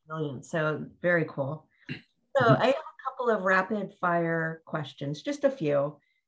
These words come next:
Speaker 1: And do you mind just going through 'em?
Speaker 2: Oh, go ahead.
Speaker 1: Yeah, yeah. Okay, so do you have a mantra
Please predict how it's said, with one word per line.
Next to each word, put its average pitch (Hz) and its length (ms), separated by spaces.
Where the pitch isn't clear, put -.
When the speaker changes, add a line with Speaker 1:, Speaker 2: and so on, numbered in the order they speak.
Speaker 1:
And 165 120
do 180 120
you 175 80
mind 170 400
just 170 240
going 170 240
through 180 260
'em? 190 260
Speaker 2:
Oh, 226 100
go 240 80
ahead. 247 420
Speaker 1:
Yeah, - 60
yeah. - 480
Okay, 190 180
so 220 200
do 214 180
you 254 280
have 285 60
a - 380
mantra 196 760